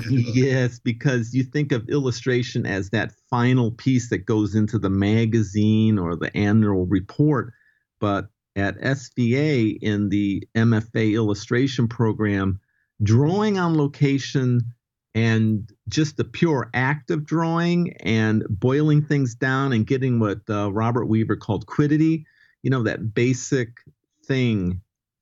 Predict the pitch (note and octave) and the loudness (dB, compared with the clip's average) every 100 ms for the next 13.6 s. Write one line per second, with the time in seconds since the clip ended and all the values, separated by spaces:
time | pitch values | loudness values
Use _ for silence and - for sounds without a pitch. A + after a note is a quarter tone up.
0 | _ A2 F#2+ F2 - _ - - _ _ | _ -4 -2 -4 -6 _ -20 -20 _ _
1 | _ _ - G#2 A2 G2 G2 F#2+ F#2+ C#2+ | _ _ -6 0 0 2 0 -2 -2 -4
2 | - G2+ G2+ - A#2 A#2+ A2+ B2+ E3+ - | -4 -4 -4 -4 -2 2 2 4 2 0
3 | - - - G2+ A2+ A#2 A2+ A#2 A2+ E2 | -8 -16 -10 -4 0 0 0 -2 -4 -4
4 | G#2 - B2 A2+ A2+ F#2 B2 A#2+ G#2 - | -4 0 2 2 0 -2 0 2 2 -2
5 | _ _ _ - F#2+ B2 C#3+ F3 F#3 F3 | _ _ _ -6 0 2 2 2 2 0
6 | D#3 - _ _ _ C3+ D3 - B2 - | -6 -14 _ _ _ -4 -4 -4 -6 -2
7 | G2+ F#2+ F#2+ F2+ B2 F3+ D#3 F#2 - G2 | -2 -2 -2 -4 -2 0 -2 -4 -6 -8
8 | - F#2+ D2+ D#2+ - A2+ A2+ A2+ G#2 G2 | -4 -4 -2 -4 -2 0 2 4 2 0
9 | - A#2+ A#2 - A#2 - - B2+ D#3 - | 2 2 2 0 -2 -2 -2 -2 0 -2
10 | G2+ - F#2 F2+ - A2 G#2 G#2 F#2+ F#2+ | -2 -2 -4 -4 -2 -2 0 0 0 0
11 | F#2+ G2+ - E2+ - - A#2 A2+ - G#2+ | 0 -2 -4 -6 -6 -2 0 0 0 -2
12 | G2 - - _ _ _ _ _ _ _ | -2 -12 -20 _ _ _ _ _ _ _
13 | F#2+ G#2 G2+ F#2 F#2 | -2 0 2 4 4